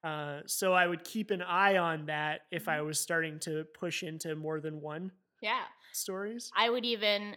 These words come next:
Speaker 2: you know, you could test things out when you're talking about call to actions or engagement at the end of your stories. You could sort of
Speaker 1: Yeah.
Speaker 2: measure, um,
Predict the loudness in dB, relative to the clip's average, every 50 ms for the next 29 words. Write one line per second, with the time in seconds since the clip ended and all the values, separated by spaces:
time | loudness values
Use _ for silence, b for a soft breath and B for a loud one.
0 | -8 -6 -4 -2 -2 -2 -2 -4 -4 -6 -8 -8 -8 -8 -6 -4 -2 -2 -2 -2
1 | -4 -6 -6 -6 -6 -4 -2 -2 0 0 -2 -4 -6 -6 -6 -6 -6 -6 -6 -6
2 | -6 -8 -8 -6 -6 -6 -6 -6 -4 -4 -4 -4 -4 -4 -2 -2 0 -2 -2 -6
3 | -8 -8 -8 -8 -10 -10 -10 -8 -8 -8 -8 -8 -10 -12 -12 -12 -12 -14 -12 -12
4 | -12 -12 -12 -12 -12 -10 -10 -10 -10 -10 -10 -12 -12 -10 -12 -12 -12 -10 -8 -8
5 | -6 -6 -8 -8 -10 -12 -14 -12 -10 -6 -4 -4 -2 -2 -4 -6 -8 -8 -10 -10
6 | -10 -8 -8 -8 -6 -8 -8 -10 B B B B B B _ -8 -6 -6 -6 -8
7 | -10 -12 -14 -16